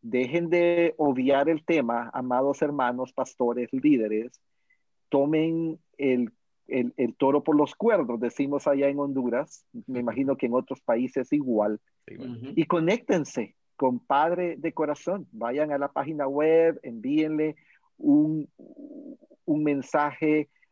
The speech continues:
Speaker 1: al hermano pi-, pidiéndole, y traigan esta enseñanza a sus hogares, a sus iglesias, a sus comunidades. Eh, inviten a los que no son cristianos y usen este tema
Speaker 2: Ujú.
Speaker 1: como un medio para conectarse con la comunidad, porque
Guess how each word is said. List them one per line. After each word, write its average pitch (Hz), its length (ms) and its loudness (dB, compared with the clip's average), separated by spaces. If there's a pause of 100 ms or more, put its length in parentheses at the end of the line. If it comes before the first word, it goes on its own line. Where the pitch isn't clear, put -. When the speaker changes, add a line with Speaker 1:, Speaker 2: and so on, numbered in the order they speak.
(160)
Speaker 1:
al 139 180 2
hermano 147 760 0 (140)
pi-, 131 280 0 (220)
pidiéndole, 156 500 2
y 147 100 -4
traigan 175 640 0
esta 170 220 -4
enseñanza 139 680 0
a 135 100 -4
sus 131 260 -6
hogares, 123 440 0 (120)
a 127 100 -2
sus - 260 -6
iglesias, 131 520 0 (180)
a 127 160 -2
sus - 260 -2
comunidades. 123 680 0 (500)
Eh, - 360 -8 (160)
inviten 160 640 4
a 185 60 4
los 175 160 4
que - 120 0
no 156 140 2
son 175 180 -4
cristianos 160 880 0
y 139 180 2
usen 156 300 2
este 160 260 0
tema 165 480 0 (460)
Speaker 2:
Ujú. 104 120 -16 (100)
Speaker 1:
como 156 260 2
un 156 320 4
medio 170 380 4
para 151 180 2
conectarse 175 1040 -2
con 156 140 -6
la 135 80 0
comunidad, 143 540 0
porque 156 360 -2